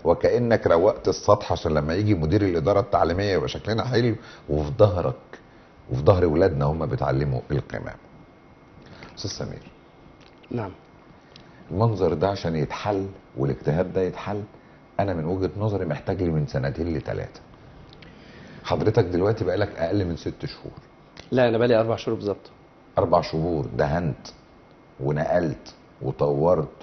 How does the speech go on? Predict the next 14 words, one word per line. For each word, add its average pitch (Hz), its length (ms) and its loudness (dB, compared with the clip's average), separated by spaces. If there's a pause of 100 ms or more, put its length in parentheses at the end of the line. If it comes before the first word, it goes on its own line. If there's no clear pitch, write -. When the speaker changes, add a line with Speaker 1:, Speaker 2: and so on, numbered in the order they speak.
(340)
Speaker 1:
ودخلت 76 440 -2
اللودر 78 360 0
يشيل 78 240 -2 (100)
قمامة 80 440 -2
سنين 78 360 -2
قبل 71 260 -4
كده، 76 300 -2 (560)
وعملت 76 360 0
دكك 80 320 0 (100)
جديدة 80 480 -2
ودهنتها 69 720 -2 (580)
في 87 60 2
اربع 87 160 0
شهور؟ 87 260 -6